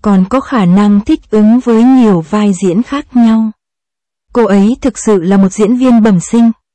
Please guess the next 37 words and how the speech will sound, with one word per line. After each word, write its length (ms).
nhưng 420
tâm 220
lý 220
vẫn 240
luôn 180
giản 220
dị 220
hơn, 340
không 220
quá 360
theo 140
đuổi 240
danh 280
lợi, 220
tạo 240
cho 160
người 180
ta 360
cảm 180
giác 260
rất 240
thấp 120
kém. 340
Khi 280
còn 260
trẻ, 340
cô 220
không 220
nổi 120
tiếng 300
nhanh 200
chóng 400
như 100
những 220
ngôi 140
sao 240
khác, 320